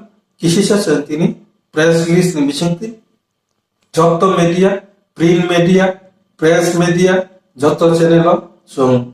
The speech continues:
চিনি হ প্রেস রিলিজ ন পাবলিশ লাইনানি বাগি কয় মুনা রাখা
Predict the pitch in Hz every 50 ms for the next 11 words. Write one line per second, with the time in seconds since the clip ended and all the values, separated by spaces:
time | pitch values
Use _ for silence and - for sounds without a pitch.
0 | _ _ _ _ - - 151 151 156 147 135 131 131 131 131 - 143 139 135 127
1 | - 139 143 160 170 170 - 196 202 202 - - _ _ _ _ - 139 - 120
2 | - 139 139 - - 131 127 135 139 135 131 127 135 135 - 170 - - - -
3 | _ _ - 127 123 123 123 123 120 127 127 127 127 131 - 165